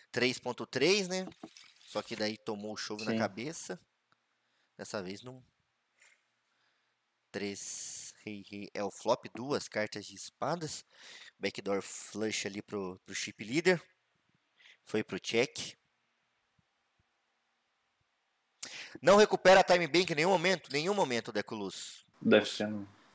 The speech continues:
Speaker 1: os quinze minutos que ele começa a mesa final é os quinze minutos que ele tem em todos os momentos, cara.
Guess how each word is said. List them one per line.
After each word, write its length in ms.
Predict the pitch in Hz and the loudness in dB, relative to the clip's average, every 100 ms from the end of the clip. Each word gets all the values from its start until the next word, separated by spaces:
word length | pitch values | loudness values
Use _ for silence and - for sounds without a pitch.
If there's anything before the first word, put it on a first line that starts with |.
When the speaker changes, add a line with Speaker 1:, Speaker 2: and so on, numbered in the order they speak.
| _ - | _ -14
Speaker 1:
os 160 | 101 - | -10 -10
quinze 400 | - 139 175 156 | -8 -6 -4 -4
minutos 380 | 147 131 143 - | -4 -2 -4 -6
que 100 | 135 | -8
ele 160 | 123 | -6
começa 480 | - 120 117 123 - | -2 0 0 0 0
a 40 | 117 | -4
mesa 280 | 117 113 | -4 -6
final 360 | - 113 117 135 | -8 -4 0 0
é 40 | |
os 100 | 135 | 0
quinze 220 | - 135 123 | -4 -12 -10
minutos 240 | 117 120 | -10 -12
que 100 | - | -14
ele 80 | 107 | -10
tem 240 | 110 113 - _ _ _ _ _ _ _ _ _ - | -10 -10 -14 _ _ _ _ _ _ _ _ _ -14
em 120 | 120 | -14
todos 500 | - - 143 147 139 | -8 -2 -2 -2 -8
os 140 | 139 139 | -10 -6
momentos, 600 | 139 98 98 98 - - | -6 -4 -8 -10 -12 -12
cara. 300 | 95 90 | -10 -10